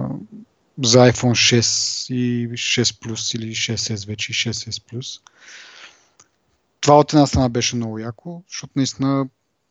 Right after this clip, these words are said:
поначало приложението ти е доста по-малко или това, което теглиш, е доста по-малко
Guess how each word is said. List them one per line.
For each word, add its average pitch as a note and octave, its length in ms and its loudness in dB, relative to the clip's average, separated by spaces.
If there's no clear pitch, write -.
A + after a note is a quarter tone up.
поначало C3 800 6
приложението B2 460 4
ти C3 120 0
е - 20 2
доста A#2 300 -4
по-малко G#2+ 760 -8
или B2 180 -4
това, B2+ 140 2
което - 220 -2
теглиш, A#2+ 320 0
е A#2 40 -8
доста A2 240 -8
по-малко A2 580 -6